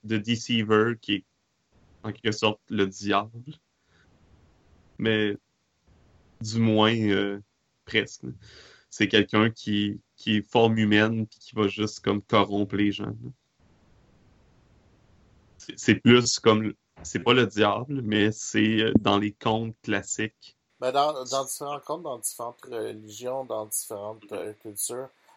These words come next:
Speaker 2: t'as, t'as, t'as beaucoup de, de, de créatures deceivers comme ça. Ça,
Speaker 1: Hmm.
Speaker 2: dans, dans Chréti-,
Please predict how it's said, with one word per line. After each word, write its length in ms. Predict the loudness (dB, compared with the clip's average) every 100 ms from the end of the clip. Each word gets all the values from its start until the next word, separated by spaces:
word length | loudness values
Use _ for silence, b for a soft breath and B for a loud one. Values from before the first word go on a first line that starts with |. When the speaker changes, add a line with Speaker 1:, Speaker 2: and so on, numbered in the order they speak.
| _
Speaker 2:
t'as, 200 | -6 -4 -6 -14 -20 -10
t'as, 240 | -8 -8
t'as 180 | -8 -8
beaucoup 400 | -10 -16 -16 -8
de, 280 | -6 -4 -6
de, 160 | -8 -10 -12 -10
de 80 | -10
créatures 580 | -12 -12 -10 -10 -10 -10
deceivers 580 | -12 -12 -12 -10 -10 -10
comme 200 | -12 -6
ça. 260 | -6 -6 -10 _ _ _ _
Ça, 120 | -10 -8 -6
Speaker 1:
Hmm. 60 |
Speaker 2:
dans, 200 | -6 -6
dans 120 | -8
Chréti-, 460 | -10 -10 -8 -6 -6